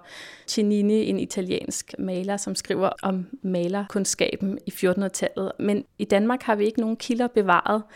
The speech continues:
opskriftssamlinger eller manuskripter, der kan sige noget omkring, hvordan malerne arbejdede på det her tidspunkt. De få, der eksisterer, de er afskrevet fra tyske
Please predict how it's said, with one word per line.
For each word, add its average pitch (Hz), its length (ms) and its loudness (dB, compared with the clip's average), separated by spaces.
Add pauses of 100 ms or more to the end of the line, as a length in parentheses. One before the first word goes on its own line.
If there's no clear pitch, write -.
(440)
opskriftssamlinger 190 760 0
eller 185 120 0
manuskripter, 180 580 -4
der 196 140 -6
kan - 180 -10
sige 208 500 -2
noget 180 320 0
omkring, - 380 -4 (160)
hvordan 185 420 -4 (100)
malerne 185 520 -2
arbejdede 196 380 0
på 190 60 -8
det 185 120 -6
her - 80 -6
tidspunkt. - 600 -8 (360)
De 226 80 0
få, - 420 4
der 180 300 0
eksisterer, - 680 2
de 220 300 0
er 175 180 2
afskrevet 180 640 0
fra - 160 -8 (140)
tyske 214 500 -2